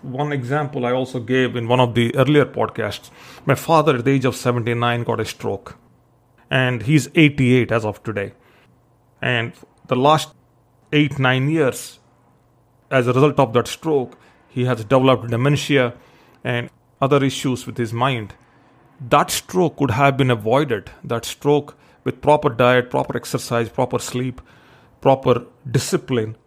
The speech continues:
and proper mental discipline, that could have been avoided. And of course, if something is seriously going wrong in the body, there are not many things you can do, but then at least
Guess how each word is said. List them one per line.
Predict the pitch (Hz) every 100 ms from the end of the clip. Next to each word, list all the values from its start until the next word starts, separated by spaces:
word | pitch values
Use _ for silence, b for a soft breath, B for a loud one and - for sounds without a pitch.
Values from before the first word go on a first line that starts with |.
| _
and | - 131 -
proper | 160 180 180 170
mental | 127 160 226 180 123
discipline, | 107 - 117 - 95 127 _ b b
that | 113 135 147 -
could | 147 135
have | 143 135
been | 123
avoided. | 117 104 101 95 - - b b b _ _ _ _
And | - 147
of | 143
course, | 170 156 - - -
if | 139 - -
something | 147 139 147
is | 131 101 - 107 _ _ _ _ _
seriously | - 175 160 - 135
going | 135 131 123
wrong | 135 135
in |
the | 123
body, | 117 123 123 123 117 - _ _ _ _
there | - 123
are | 120 117 110 _ _ _ _ _ _ -
not | 139 147 160 143
many | 147 156
things | - 139 135
you | 131
can | 127 120 110
do, | 135 156
but | 123 120
then | 143 139 - _ _ _ -
at | 147
least | 127 165 185 -